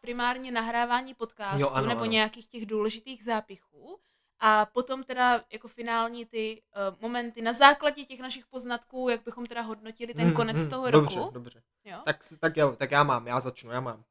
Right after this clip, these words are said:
Speaker 2: já mám.
Speaker 1: Jo,
Speaker 2: Tak
Speaker 1: můžeš
Speaker 2: sestři-,
Speaker 1: začít,
Speaker 2: já
Speaker 1: no.
Speaker 2: bych řekl, že náš podcast měl jeden veliký úspěch.
Speaker 1: Ale, ale,
Speaker 2: Veliký.
Speaker 1: no, povídej, jaký?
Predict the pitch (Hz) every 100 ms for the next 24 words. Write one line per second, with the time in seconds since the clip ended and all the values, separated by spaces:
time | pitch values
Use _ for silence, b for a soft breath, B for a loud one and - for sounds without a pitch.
0 | _ 127 123 233 202 233 - 147 - 202
1 | 254 214 180 151 143 147 170 190 175 170
2 | - 170 175 160 156 170 - 175 - 156
3 | - 143 147 143 147 147 139 165 - 143
4 | 139 - - 107 104 - 240 208 185 -
5 | - 226 208 185 202 117 107 - 208 214
6 | 254 226 196 185 220 - 175